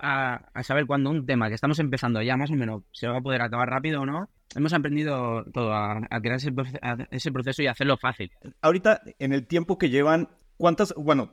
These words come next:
Speaker 2: no sé si tengas idea más o menos, pero cuántas producciones llevan?
Speaker 1: No lo sé.
Speaker 2: <laughs> ¿Cómo cuántos releases
Speaker 1: Ve-
Speaker 2: sacan más o menos al año?
Speaker 1: De releases nuestros, de Broken Minds, buah, es que entre los dos, entre música que hacemos para otros, música nuestra, música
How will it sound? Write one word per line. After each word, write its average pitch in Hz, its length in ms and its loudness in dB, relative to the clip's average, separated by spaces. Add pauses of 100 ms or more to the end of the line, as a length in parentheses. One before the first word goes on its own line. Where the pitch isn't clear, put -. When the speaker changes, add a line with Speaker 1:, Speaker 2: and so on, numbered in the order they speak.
(100)
Speaker 2:
no 147 140 2
sé - 60 -10
si 135 80 -4
tengas 139 260 2
idea 123 160 4
más 123 160 2
o 135 60 0
menos, 127 160 2
pero 117 160 -4
cuántas 143 260 0
producciones 120 400 0
llevan? 92 300 2 (800)
Speaker 1:
No 127 140 0
lo 117 60 -2
sé. 107 220 -6 (300)
Speaker 2:
<laughs> 147 280 -4
¿Cómo 147 160 4
cuántos 196 240 2
releases 165 260 0 (100)
Speaker 1:
Ve- 160 60 4
Speaker 2:
sacan 113 180 -2
más 117 180 0
o 131 40 -2
menos 123 200 0
al 101 140 0
año? 104 280 0 (200)
Speaker 1:
De 143 180 -2
releases 202 720 -2
nuestros, 233 460 -4
de 202 100 -4
Broken 202 300 -2
Minds, 226 540 0
buah, 131 220 0
es - 100 -6
que 180 60 -2
entre 151 200 -2
los 135 240 -2
dos, 175 340 -4 (200)
entre 135 320 -4
música 185 500 0
que 190 60 0
hacemos 185 200 0
para 156 180 2
otros, 120 280 -6
música 175 600 0
nuestra, 127 480 -4 (500)
música 196 680 0